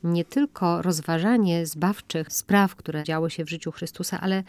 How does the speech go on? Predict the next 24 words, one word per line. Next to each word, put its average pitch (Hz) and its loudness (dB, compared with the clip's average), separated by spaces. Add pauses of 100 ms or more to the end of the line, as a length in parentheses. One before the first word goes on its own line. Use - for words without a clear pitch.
(140)
tak - -4
jak 262 2
w - -16
tytule - 0
audycji, 233 2
instrukcje - 0
obsługi, 147 -4
jak 180 -8
codziennie 185 0
na 156 -6
tym 170 -4
polu 214 2
walki, 165 -2
gdzie 151 -4
z 156 -6
jednej 185 -2
strony 175 -6
nasze 180 -4
słabości, 160 -4
z 143 -8
drugiej 180 -4
strony 170 -6
przebiegłość 190 0
szatana, 165 -6